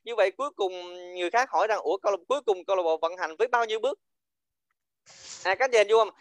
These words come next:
Mà một khi chúng ta không hiểu rõ về cái quy trình của mình, không hiểu rõ về câu lạc bộ của mình vận hành như thế nào thì các anh chị rất là khó mời thành viên mới. Các anh chị có thấy như vậy không ạ?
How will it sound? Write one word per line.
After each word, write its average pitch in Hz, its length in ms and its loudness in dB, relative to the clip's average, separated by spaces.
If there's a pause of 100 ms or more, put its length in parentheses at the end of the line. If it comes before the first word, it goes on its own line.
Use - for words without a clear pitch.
(140)
Mà 180 160 0
một 190 220 0
khi 226 140 0
chúng 254 200 -10
ta 226 140 2
không 226 280 -4
hiểu 190 360 -4
rõ 240 520 2 (100)
về 160 200 0
cái 220 180 -4
quy 220 380 -6
trình 165 220 0
của 196 100 0
mình, 185 180 2 (280)
không 202 240 -4
hiểu 165 260 -4
rõ 185 400 2
về 165 100 0
câu 190 160 -2
lạc 180 80 -2
bộ 147 140 2
của 196 100 -12
mình 180 180 -12
vận 165 120 -2
hành 165 120 -6
như 170 100 -6
thế 226 120 -2
nào 165 220 -2
thì 147 120 -4
các 220 160 -2
anh 214 140 -10
chị 147 200 -2
rất - 200 -4
là 156 120 4
khó 220 220 0
mời 170 200 2
thành 147 140 -8
viên 170 160 -12
mới. 185 200 0 (720)
Các 220 140 -2
anh 202 100 -6
chị 151 120 2 (160)
có 220 120 0
thấy 240 140 2
như 220 100 0
vậy 147 180 4
không 165 100 0
ạ? 151 100 -4